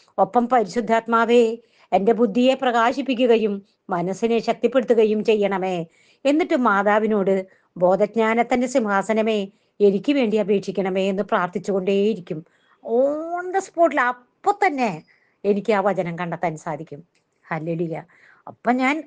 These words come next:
സ്നേഹം കൊണ്ട് ഓടിപ്പോയി അമ്മയെ കെട്ടിപ്പിടിച്ച് ഉമ്മ കൊടുക്കും. യേശുവിനോടും പരിശുദ്ധാത്മാവിനോടും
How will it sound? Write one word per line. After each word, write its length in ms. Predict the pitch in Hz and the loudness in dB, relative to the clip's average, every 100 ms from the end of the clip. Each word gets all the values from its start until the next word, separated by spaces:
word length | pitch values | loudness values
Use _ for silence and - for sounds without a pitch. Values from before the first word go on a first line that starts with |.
| 220 | -12
സ്നേഹം 520 | - - 208 196 208 202 | -10 -4 -2 0 0 0
കൊണ്ട് 200 | 220 262 | 2 4
ഓടിപ്പോയി 400 | 233 240 262 262 | 4 4 2 2
അമ്മയെ 320 | 208 185 226 | 0 -2 -2
കെട്ടിപ്പിടിച്ച് 480 | 285 269 254 262 269 | 0 -2 -4 0 0
ഉമ്മ 140 | 240 | 0
കൊടുക്കും. 400 | 226 202 185 170 _ _ _ _ _ - | -2 -2 -4 -6 _ _ _ _ _ -6
യേശുവിനോടും 640 | 175 175 240 254 247 214 185 | -6 -4 -4 0 0 0 -2
പരിശുദ്ധാത്മാവിനോടും 1080 | 170 170 247 247 233 233 220 214 202 180 | -2 -2 -2 -2 -2 0 0 0 -4 -4